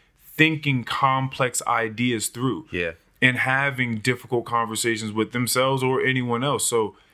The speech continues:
Speaker 2: Yeah.
Speaker 1: it doesn't, it doesn't just always end up at a good place where now there's understanding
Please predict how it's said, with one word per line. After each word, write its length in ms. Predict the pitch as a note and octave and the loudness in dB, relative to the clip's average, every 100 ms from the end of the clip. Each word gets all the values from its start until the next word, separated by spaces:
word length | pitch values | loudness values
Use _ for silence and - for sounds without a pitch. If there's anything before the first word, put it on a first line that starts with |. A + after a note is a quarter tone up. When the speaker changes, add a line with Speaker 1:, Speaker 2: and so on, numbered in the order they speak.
| _ | _
Speaker 2:
Yeah. 140 | G#2 C#3+ | 0 2
Speaker 1:
it 20 | |
doesn't, 300 | D#3 F3 D#3 B2 | 4 2 2 0
it 100 | - | 0
doesn't 280 | C3+ F3+ E3 | 2 2 2
just 160 | D3+ C3 | 2 2
always 400 | C#3 D3 C3+ A2 | 2 2 2 2
end 260 | B2+ C3 | 0 2
up 180 | C3+ C3 | 2 2
at 60 | A2 | 0
a 60 | |
good 260 | G#2 A#2 G#2 | 2 0 0
place 400 | - B2 B2 - | 0 2 2 0
where 260 | G#2+ G2+ | 2 2
now 520 | G2+ G#2+ A2 A2 G#2 - _ _ | 2 2 2 0 -2 -6 _ _
there's 220 | A2 A2 | 2 2
understanding 880 | - A2+ G2+ F#2 - A#2 A#2+ G2+ F#2+ | 2 0 0 0 4 4 4 0 -2